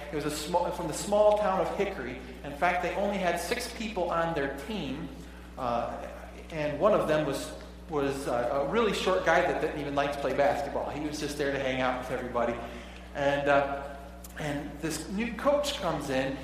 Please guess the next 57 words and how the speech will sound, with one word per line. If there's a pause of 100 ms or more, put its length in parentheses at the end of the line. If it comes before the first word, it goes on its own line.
(120)
and
he
starts
teaching
them,
and
he
has
weird
tactics
for
teaching
them,
but
he
teaches
them
how
to
work
together.
He
teaches
them
how
to (100)
form
a
real
team, (300)
and
that
team
starts
winning
games. (360)
Not
only
do
they
start
winning
games,
but
they
eventually
make
it
to
the
state
championship, (640)
if
you
can
imagine
that.